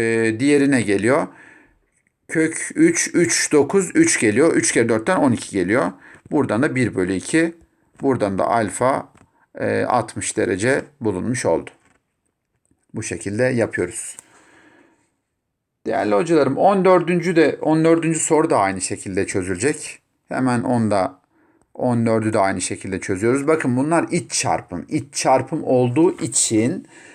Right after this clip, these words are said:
burada ayrıca açtığımızda, e, kosinüsünü almanıza gerek kalmayacak değerli hocalarım. Çünkü iç çarpımını bakın burada yapıyoruz. Hani demiştik ya, sekizinci soruya bakacak olursanız sekizinci soruda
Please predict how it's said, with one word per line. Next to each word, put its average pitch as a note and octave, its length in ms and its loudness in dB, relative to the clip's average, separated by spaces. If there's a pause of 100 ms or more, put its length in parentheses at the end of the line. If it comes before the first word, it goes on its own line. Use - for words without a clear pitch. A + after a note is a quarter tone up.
(220)
burada E3+ 640 2 (120)
ayrıca D#3 640 4
açtığımızda, E3+ 1120 2 (400)
e, C3 280 4
kosinüsünü E3+ 760 0
almanıza D#3+ 640 2
gerek E3 400 2
kalmayacak D#3+ 680 0
değerli A#2 280 4
hocalarım. G#2+ 420 2
Çünkü F#3 500 -2 (460)
iç F3 240 -8
çarpımını D3+ 1040 2
bakın A#2 380 0
burada G#2 220 2
yapıyoruz. F#2+ 640 -2 (480)
Hani C#3 440 0
demiştik D3+ 480 0
ya, B2+ 160 6
sekizinci D3 420 0
soruya D3 300 2
bakacak D3 380 2
olursanız D3 500 0
sekizinci D3+ 380 -2
soruda C3+ 440 0